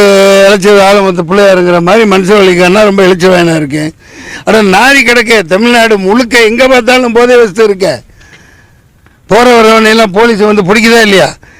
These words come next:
மடக்கி இறக்கி ஹெல்மெட் போடல, பொண்டாட்டியோட, குழந்தைகளோட, ஒரு லவ்வரோட, தம்பிகளோட கோயிலுக்கு ஏ-, ஏதாவது வண்டி எடுத்துட்டு போனா, "ஐ, நிப்பாட்டு, நிப்பாட்டு,"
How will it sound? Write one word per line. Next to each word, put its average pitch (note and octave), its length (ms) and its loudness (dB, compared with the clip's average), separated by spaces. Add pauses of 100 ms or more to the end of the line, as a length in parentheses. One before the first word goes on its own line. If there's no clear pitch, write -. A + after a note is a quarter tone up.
(360)
மடக்கி G#3 260 0
இறக்கி A3 380 0 (220)
ஹெல்மெட் A3+ 340 0
போடல, G3+ 400 0
பொண்டாட்டியோட, G#3 680 0 (320)
குழந்தைகளோட, G3+ 840 0 (320)
ஒரு A3 180 0
லவ்வரோட, G#3 680 0 (380)
தம்பிகளோட G#3 600 0
கோயிலுக்கு G3+ 640 0 (440)
ஏ-, F#3+ 260 0
ஏதாவது A3 640 0 (460)
வண்டி A#3 320 0
எடுத்துட்டு B3 320 -2
போனா, B3 180 0
"ஐ, G#3+ 200 2
நிப்பாட்டு, G3 360 -2
நிப்பாட்டு," G3+ 580 -4